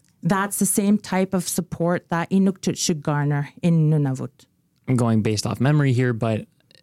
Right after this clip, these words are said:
Speaker 2: the funding was about, what was it, fourteen million, I think, for essentially the francophone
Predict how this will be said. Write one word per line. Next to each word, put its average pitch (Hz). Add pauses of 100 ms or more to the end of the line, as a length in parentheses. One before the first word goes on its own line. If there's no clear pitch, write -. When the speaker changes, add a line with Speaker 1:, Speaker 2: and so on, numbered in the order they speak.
(240)
Speaker 2:
the 113
funding 139
was 120
about, 104
what 107
was 104
it, 101
fourteen 127
million, 131
I 135
think, 139
for 127 (800)
essentially 98
the 95
francophone 98